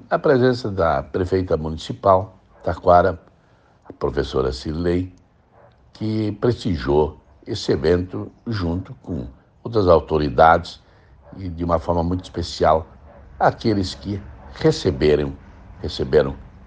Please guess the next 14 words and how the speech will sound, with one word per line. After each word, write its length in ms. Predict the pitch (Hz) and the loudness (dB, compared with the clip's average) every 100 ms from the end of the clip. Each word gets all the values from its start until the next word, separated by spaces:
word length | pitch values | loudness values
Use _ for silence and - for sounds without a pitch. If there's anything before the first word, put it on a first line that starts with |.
| - | -2
a 80 | 92 | -2
premiação. 560 | 101 98 90 - - - - - - - - - - - - - - | 2 2 0 -4 -8 -8 -14 -20 -20 -20 -20 -20 -20 -20 -20 -20 -12
Então, 160 | 78 | -10
parabéns, 800 | 78 131 120 82 87 92 95 - - - | 2 8 8 6 2 0 -4 -12 -20 -10
continuamos 760 | - 80 - 64 76 101 110 - | -4 -4 -4 -2 2 2 0 -4
trabalhando. 600 | 107 85 82 76 80 85 - _ - - - | -2 0 0 2 0 -2 -14 _ -20 -20 -18
O 80 | 65 | 0
Vale 280 | 78 80 | 4 4
do 120 | 73 71 | 2 -2
Paranhana 760 | 69 65 62 64 69 67 65 - _ _ - - _ - - - | 2 2 0 -2 -2 -2 -6 -14 _ _ -20 -20 _ -20 -20 0
tem 160 | 110 113 | 4 4
um 280 | 101 85 71 | 4 0 -4
forte 640 | - - - 101 107 - 71 | -14 -20 4 6 6 2 -14
potencial, 880 | - - - - 67 76 76 69 | -14 -14 -14 -8 2 4 4 2